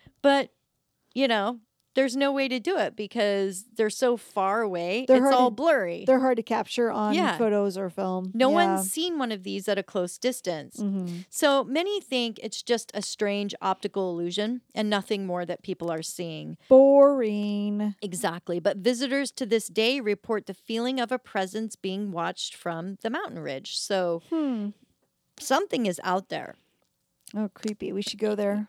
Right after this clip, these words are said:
Speaker 1: Yeah, we should. And
Speaker 2: On Halloween night at
Speaker 1: Yeah.
Speaker 2: midnight.
Speaker 1: I mean, I guess it could be an illusion because it could be, like, the hiker's own shadows being elongated and that kind of explains why they're seen at twilight when the sun is setting.
Speaker 2: But does that explain this,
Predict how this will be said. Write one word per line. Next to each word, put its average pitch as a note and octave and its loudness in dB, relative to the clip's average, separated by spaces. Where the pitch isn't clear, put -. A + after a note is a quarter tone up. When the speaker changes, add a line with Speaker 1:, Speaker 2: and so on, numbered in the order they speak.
Speaker 1:
Yeah, G#3 -2
we G3 -4
should. F3 -2
And G#3+ -6
Speaker 2:
On A3+ 0
Halloween G3+ 0
night F#3 -6
at A#3 -2
Speaker 1:
Yeah. A#3+ 4
Speaker 2:
midnight. F#3 -4
Speaker 1:
I E4+ 0
mean, G#4 0
I B4 -2
guess C#5 -2
it - -6
could B3+ -6
be B3+ -2
an A3+ -2
illusion F3+ -4
because G#3+ -6
it - -6
could C4 -4
be, B3 -2
like, G3 0
the - -8
hiker's G#3 -6
own F#3+ -8
shadows F3+ -4
being F#3+ -6
elongated F#3 -4
and F#3 -8
that F#3 -4
kind G3+ -8
of F3 -8
explains F3+ -8
why F3 -2
they're F3+ -4
seen F3+ -8
at - -10
twilight A3+ -2
when F3 -10
the F#3 -8
sun C4 -4
is B3+ -2
setting. A3+ -2
Speaker 2:
But D4 6
does C#4+ -2
that D4+ 4
explain B3+ 0
this, A3 -2